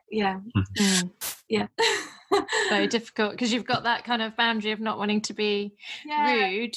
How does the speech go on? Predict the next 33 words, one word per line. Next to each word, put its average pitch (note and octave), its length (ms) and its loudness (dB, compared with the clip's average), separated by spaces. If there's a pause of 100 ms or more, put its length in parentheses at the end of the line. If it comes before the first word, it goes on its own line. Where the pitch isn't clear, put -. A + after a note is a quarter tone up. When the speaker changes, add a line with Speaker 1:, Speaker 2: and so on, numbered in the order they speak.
Speaker 3:
but G#3 80 4
at - 80 0
the A#3+ 80 2
same A#3 240 4
Speaker 1:
Yeah. B3+ 100 6
Speaker 3:
time A3 220 2
you've A3+ 220 -2
got A3+ 200 -2
your A3 200 2
own G#3 200 0
values G#3 600 2
and, G3+ 380 0
and G3+ 100 2
Speaker 1:
Yes. G3+ 80 6
Speaker 3:
everything G3+ 400 2
as G3+ 120 4
well. G3 200 2 (580)
Speaker 1:
Yeah, A3 180 2
Speaker 2:
Yeah. A3 40 -8
Speaker 1:
sometimes A3+ 560 0
hard, G4 180 2
but D4 120 -6
we E4 180 2
managed. A#3 560 -2
Speaker 2:
We C3+ 80 -4
Speaker 1:
And C3 40 0
Speaker 2:
managed. C3+ 400 2
Speaker 1:
yeah. G#3+ 280 -2 (140)
Speaker 2:
And C#3+ 120 2
then D3 140 2
from, C#3 400 -2
from C3+ 200 0
there, B2 340 0